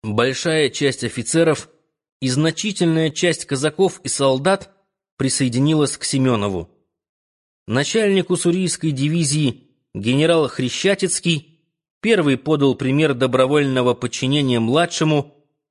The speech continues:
согласившись принять должность начальника штаба Семёнова, выбранного поднявшимися забайкальцами атаманом. Примеру Хрещатицкого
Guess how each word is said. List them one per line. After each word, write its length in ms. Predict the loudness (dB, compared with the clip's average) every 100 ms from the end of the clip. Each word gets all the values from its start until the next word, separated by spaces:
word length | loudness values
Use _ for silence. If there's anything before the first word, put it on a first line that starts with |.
| -12
согласившись 960 | -4 0 0 0 -2 -6 -2 -2 -2
принять 520 | -2 0 0 -2 -4
должность 540 | 0 2 2 0 -4 -2
начальника 600 | -4 0 0 0 -4 -6
штаба 340 | -2 -2 0
Семёнова, 720 | -2 0 2 2 2 -2 -4 _ _ _ _ _ -14
выбранного 840 | -12 -2 0 2 0 2 2 0 0
поднявшимися 920 | 0 -2 0 0 -2 -4 -2 -2 0
забайкальцами 920 | 0 0 0 2 0 0 -2 -2 -4
атаманом. 640 | -2 0 2 2 0 -4 -10 _ _ _ _ _ _ _ _ _ _ _
Примеру 440 | 0 0 2 2 0
Хрещатицкого 1160 | 0 -4 -2 -2 0 -2 -2 2 2 0 -10